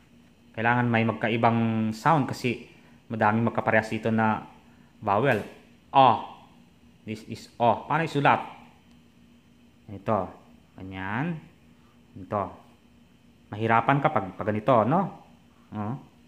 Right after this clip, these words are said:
hirap. So, ang tamang pagsulat, kailangan ganito. Yan. Ah, ano ba yun? O pala yun, O. O.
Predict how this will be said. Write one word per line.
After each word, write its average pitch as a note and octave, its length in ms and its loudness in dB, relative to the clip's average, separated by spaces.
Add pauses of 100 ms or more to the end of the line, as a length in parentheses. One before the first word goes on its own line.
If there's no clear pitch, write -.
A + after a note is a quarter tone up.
hirap. C#3+ 320 0 (1040)
So, - 80 -14
ang G#2 80 -8
tamang A#2+ 320 0
pagsulat, C#3 640 4 (560)
kailangan C3 640 2 (720)
ganito. G2+ 400 -4 (960)
Yan. F2+ 240 -14 (240)
Ah, A2 240 0 (400)
ano G#2 160 -12
ba G2 80 -10
yun? A#2 160 -6 (240)
O A2+ 160 2
pala A2+ 160 0
yun, A#2+ 240 0
O. A2+ 240 -2 (1500)
O. A#2 160 4